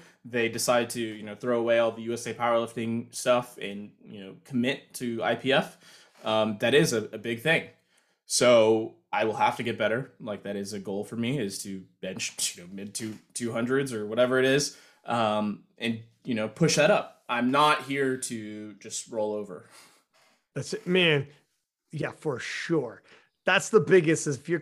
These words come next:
Speaker 2: going out, you're going out like Kaiko pulling for the win. You know
Speaker 1: Mm-hmm.
Speaker 2: what I mean? Or, or like Penna or whatever. You want, you empty the tank, you came too far. And your weight class is not gonna get, it's, it's, it's,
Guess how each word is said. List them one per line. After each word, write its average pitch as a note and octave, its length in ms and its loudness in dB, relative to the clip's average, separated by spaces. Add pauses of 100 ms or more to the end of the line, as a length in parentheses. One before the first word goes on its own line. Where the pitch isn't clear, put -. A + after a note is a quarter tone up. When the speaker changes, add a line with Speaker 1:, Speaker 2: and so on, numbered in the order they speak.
Speaker 2:
going F#3 180 2
out, E3+ 180 0
you're D3+ 100 0
going D#3 240 0
out D3+ 140 -4
like C#3+ 180 -6
Kaiko C3+ 400 -4
pulling C3 280 -8
for B2+ 120 -10
the A2+ 80 -10
win. A2 180 -14 (720)
You D3+ 120 2
know D3 80 4
Speaker 1:
Mm-hmm. C#3+ 40 4
Speaker 2:
what - 20 4
I C#3+ 160 2
mean? D3 100 4
Or, C#3+ 80 2 (120)
or C#3 40 0
like C3 180 -6
Penna C#3+ 320 -4
or B2+ 40 -2
whatever. B2+ 260 -4
You B2 140 -8
want, C3+ 260 -8
you C#3+ 140 2
empty C#3 240 -2
the B2 60 -4
tank, C3 260 -4
you C#3 60 -6
came D3 200 0
too C#3+ 160 -4
far. B2 340 -2
And B2+ 200 -2
your F#3 160 8
weight F3 280 4
class A#2+ 380 -6
is A#2+ 160 -8
not D3 220 0
gonna C#3 160 0
get, B2+ 300 -2 (440)
it's, E3+ 280 2
it's, - 260 -4 (100)
it's, - 280 0